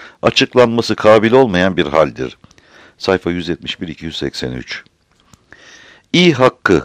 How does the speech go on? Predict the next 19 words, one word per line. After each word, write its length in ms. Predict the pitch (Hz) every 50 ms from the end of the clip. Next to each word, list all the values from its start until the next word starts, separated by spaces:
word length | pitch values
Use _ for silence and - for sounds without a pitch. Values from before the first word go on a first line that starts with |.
| - -
Oktay. 480 | - 101 - - - - 73 64 60 57 - _ _ _ _ - - _ _ - - - - - _
Kayınpederim 640 | - 113 135 175 202 185 185 185 165 185 175 151
Sultan 460 | 113 - 143 135 - - 156 160 151 131
Vahidettin'in 680 | 131 113 101 107 117 98 104 95 - - 104 107 117
Ferit 320 | 113 120 127 143 170 -
Paşa 220 | - 151 135 - 101
hakkındaki 520 | 90 - - - 95 92 87 82 - 85
anlaşılmaz 680 | 82 95 98 104 104 - 127 127 123 135 147 156 107 95
bağlılığını, 680 | 80 73 73 76 73 69 64 67 65 64 64 80 104 107 - - - - _ -
aklı 360 | - 80 - - - 151 170
başında 420 | 151 156 139 - 131 135 127 98 92
vükelası 640 | 104 - - 120 110 117 117 113 110 - 147 131
da, 160 | 90 78 78
vekilleri 500 | 82 95 - - 113 104 110 123 127 123
de, 140 | 92 78 73
bizler 320 | 95 98 101 113 135 143
gibi 160 | 135 113 107 90
yakınları 500 | 90 87 - - 95 98 107 104 110 73
da, 160 | 73 69